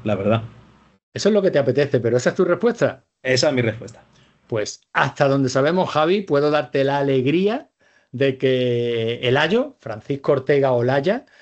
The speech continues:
Speaker 2: eh, viste batín de lino.
Speaker 1: Así me gusta, muy bien.
Speaker 2: O sea,
Speaker 1: Habrá que
Speaker 2: que
Speaker 1: echar una paella en Nerja y reconciliarse <laughs> con la población.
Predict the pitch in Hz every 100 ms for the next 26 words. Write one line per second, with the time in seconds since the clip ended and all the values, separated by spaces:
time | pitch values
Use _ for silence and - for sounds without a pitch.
0 | - - - - 117 117 123 156 160 196
1 | 143 143 135 185 160 127 110 101 113 -
2 | _ - 135 185 170 127 110 - 104 117
3 | 113 101 98 - _ _ _ _ _ _
4 | _ _ _ _ _ - - - 156 214
5 | 214 208 175 170 160 151 143 143 143 127
6 | 139 190 139 127 127 120 127 123 123 135
7 | - 131 127 - 190 160 - 165 175 170
8 | 160 147 135 120 135 127 120 92